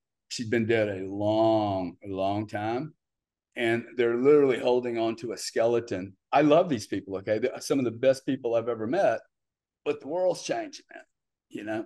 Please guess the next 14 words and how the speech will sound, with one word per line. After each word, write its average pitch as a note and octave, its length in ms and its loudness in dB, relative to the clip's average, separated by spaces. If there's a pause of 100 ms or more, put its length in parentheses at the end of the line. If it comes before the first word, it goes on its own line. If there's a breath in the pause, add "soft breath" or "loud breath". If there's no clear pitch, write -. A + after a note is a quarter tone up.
(220)
I, A#2+ 420 -6 (520)
I, - 20 -6
uh, G2+ 380 -4
I A2+ 120 -2
need D3+ 200 2
a B2 80 2
road A#2+ 360 0
that, A2 160 -6 (180)
that A2 180 -4
can G#2+ 140 -6
handle A#2+ 300 0
my A2+ 160 0
Range B2+ 280 0
Rover. F2 240 -10